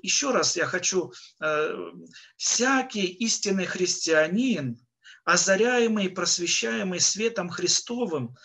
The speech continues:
и обладающий райским сердцем, должен быть в своей среде светильником горящим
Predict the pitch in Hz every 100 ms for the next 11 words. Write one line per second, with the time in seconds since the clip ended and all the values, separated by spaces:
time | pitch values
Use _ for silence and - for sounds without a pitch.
0 | - - 156 185 170 185 208 220 208 185
1 | 180 185 180 - 147 131 233 240 - 160
2 | 135 131 - - 151 226 247 190 190 180
3 | 208 196 - 175 185 208 233 - 190 190
4 | 175 196 160 120 - _ _ _ _ _
5 | - - 185 202 233 233 220 208 190 180
6 | 175 185 180 135 - - 101